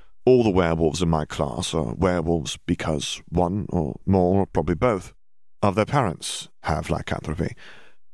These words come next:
and they themselves joined the family tradition, as it were. Inevitably, all of the werewolves in Britain who would rather that there not be any others like them will get old and die, and those who are left will just be those who want to carry it forward,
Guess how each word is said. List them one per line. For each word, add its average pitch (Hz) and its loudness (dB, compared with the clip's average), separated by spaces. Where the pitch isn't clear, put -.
and 98 0
they 95 4
themselves 87 0
joined 98 2
the 95 -4
family 98 0
tradition, 98 -2
as 73 -6
it - -4
were. - -6
Inevitably, 92 2
all 113 4
of 95 -2
the 101 2
werewolves 85 2
in 82 2
Britain 78 -2
who 85 -2
would 76 0
rather 80 0
that - -4
there 78 2
not 82 0
be 85 2
any 82 4
others 85 0
like 92 0
them 80 0
will 87 0
get 82 -2
old 82 2
and 78 0
die, 85 0
and 92 0
those 85 2
who 90 2
are 87 6
left 95 -2
will 85 2
just 85 -2
be 82 0
those 76 0
who 90 0
want 71 -2
to - -4
carry 90 0
it - -4
forward, 101 -2